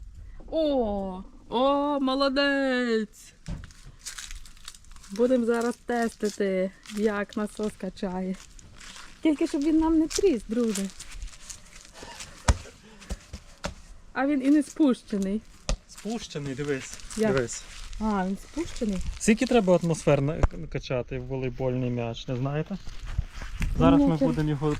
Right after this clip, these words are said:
Speaker 2: підключати до прикурювача насоса.
Speaker 1: Ага.
Speaker 2: І будемо качати.
Speaker 1: Ну, давай. Ой, такий гарний, компактний.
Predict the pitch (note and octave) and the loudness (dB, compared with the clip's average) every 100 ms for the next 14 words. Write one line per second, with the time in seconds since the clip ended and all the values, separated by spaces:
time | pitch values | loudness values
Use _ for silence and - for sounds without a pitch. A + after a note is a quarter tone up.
0 | - C#3+ D#3+ D#3 D3+ D3 C3 - C#3 - | -2 -2 0 2 2 4 0 0 -2 0
1 | F#3 F3+ D3+ - C3 - - - - - | 2 4 2 2 0 -2 -2 0 0 -6
2 | - - - - - C3+ C3 C3 A#2+ - | -12 -10 -10 -12 -10 -10 -8 -6 -6 -6
3 | B2+ - - - - - - - - - | -10 -10 -12 -10 -10 -4 -2 -4 -8 -16
4 | - - - - - A3 G#3 G#3 G#3 G#3 | -16 -14 -12 -12 -4 0 2 0 -2 -4
5 | - - - - - - - D3+ D3+ D#3 | -16 -20 -20 -20 -20 -16 -10 -8 -6 -6
6 | D3 D3 C#3 C#3+ - G#2+ G#2 - B2 - | -4 -6 -6 -8 -4 -4 -4 -8 -12 -10
7 | - G3 G3+ A#3+ D#4+ A#3 G#3 G3+ G#3 G3+ | -4 2 4 4 2 0 0 2 2 2
8 | G#3 B3+ - - - - - - - - | 0 -6 -14 -20 -20 -20 -18 -12 -10 -2
9 | - C#4 D#4 C#4 D4+ B3+ D#4+ D4 B3+ - | 0 2 2 4 4 4 2 4 2 2
10 | A#3 - D#4+ D#4+ B3 | 0 2 2 2 2